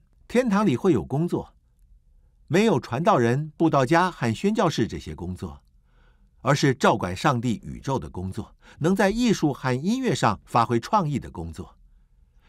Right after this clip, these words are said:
圣经说，列国的财富要带进来。是哪些财富呢？今天去以色列会看见有将近八十五个国家的犹太人回到以色列，每个人都带回了自己的音乐、舞蹈、艺术，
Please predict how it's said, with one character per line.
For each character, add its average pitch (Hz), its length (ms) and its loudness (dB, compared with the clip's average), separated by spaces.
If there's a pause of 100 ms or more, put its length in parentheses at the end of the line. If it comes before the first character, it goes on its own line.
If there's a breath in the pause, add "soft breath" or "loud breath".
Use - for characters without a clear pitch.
(120)
圣 202 220 2
经 185 120 4
说， 185 320 4 (140 loud breath)
列 240 240 2
国 156 180 -2
的 196 80 2
财 127 280 0
富 190 180 0
要 143 100 4
带 190 240 2
进 90 220 -4
来。 - 280 -18 (720)
是 208 180 2
哪 120 180 2
些 196 160 2
财 120 240 -4
富 185 200 -4
呢？ 160 160 -4 (340)
今 185 200 2
天 180 220 6
去 175 180 0
以 127 160 0
色 175 160 2
列 175 180 4
会 165 140 0
看 202 260 2
见 165 300 4 (220 loud breath)
有 123 260 4
将 202 240 2
近 190 180 2
八 220 280 2
十 226 160 -2
五 165 240 2
个 165 120 2
国 143 200 -2
家 165 180 2
的 147 80 0
犹 92 240 -4
太 160 180 0
人 117 240 2 (120)
回 107 240 0
到 202 180 4
以 82 160 -4
色 117 180 -4
列， 127 320 0 (200 soft breath)
每 139 160 2
个 180 100 4
人 175 180 4
都 247 220 0
带 233 180 2
回 160 160 0
了 160 140 4
自 233 180 -4
己 131 160 -4
的 123 220 2
音 165 300 2
乐、 156 340 4
舞 117 220 -2
蹈、 151 320 4
艺 190 260 0
术， 123 320 0